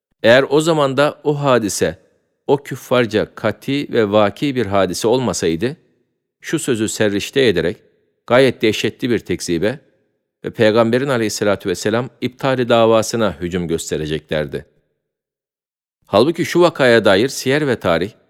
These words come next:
o vaka ile münasebettar, küffarın adem vukuuna dair hiçbir şeyini nakletmemişlerdir.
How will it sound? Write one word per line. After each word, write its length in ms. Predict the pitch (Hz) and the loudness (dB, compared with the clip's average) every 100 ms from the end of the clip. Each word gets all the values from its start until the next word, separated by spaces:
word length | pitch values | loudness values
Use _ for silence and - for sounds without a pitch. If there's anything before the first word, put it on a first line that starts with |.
| _ _ _ - | _ _ _ 2
o 180 | 143 147 | 6 6
vaka 280 | 135 147 | 4 2
ile 160 | 151 123 | 2 2
münasebettar, 840 | 104 98 90 104 90 - 123 139 - _ _ - | 0 0 -2 -2 -4 -2 -4 -4 -10 _ _ -20
küffarın 600 | - - 120 123 143 - | -18 -2 2 2 0 -4
adem 360 | 107 110 151 123 | 0 2 2 -2
vukuuna 460 | 104 117 107 131 | -6 -4 0 2
dair 340 | 113 87 85 - _ _ - | 2 2 0 -6 _ _ -10
hiçbir 320 | 165 - 110 | -8 -6 -6
şeyini 360 | - 90 110 | -4 -4 -2
nakletmemişlerdir. 1120 | 131 127 139 127 98 78 - 78 73 67 - | -6 -4 -4 -4 -6 -6 -6 -6 -6 -10 -16